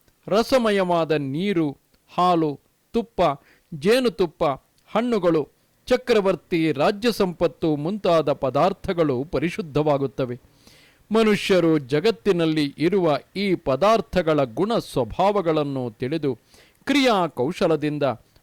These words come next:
ಆ ಪದಾರ್ಥಗಳ ಉಪಕಾರವನ್ನು ಚೆನ್ನಾಗಿ ಪಡೆದು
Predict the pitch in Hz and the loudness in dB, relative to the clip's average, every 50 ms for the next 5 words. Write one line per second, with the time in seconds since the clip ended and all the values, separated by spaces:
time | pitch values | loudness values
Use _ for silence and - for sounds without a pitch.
0 | _ - - 196 190 170 151 - - 143 160 180 226 214 180 147 - - 175 156 | _ -4 0 2 2 2 0 0 0 -2 0 2 2 2 2 0 -2 -4 -4 -4
1 | 139 151 143 139 120 - _ - 139 - 233 214 - 165 156 151 147 135 139 139 | -2 0 0 0 -2 -4 _ -10 -6 -4 -4 -2 0 0 0 2 2 0 -2 -2
2 | 135 135 131 127 120 107 - - 156 175 214 214 165 143 135 123 127 110 - 117 | -4 -4 -6 -8 -8 -8 -6 -4 -4 -4 -2 -2 -2 -2 -2 -2 -4 -6 -4 -4
3 | 117 139 147 139 131 | -4 -4 -2 -2 -4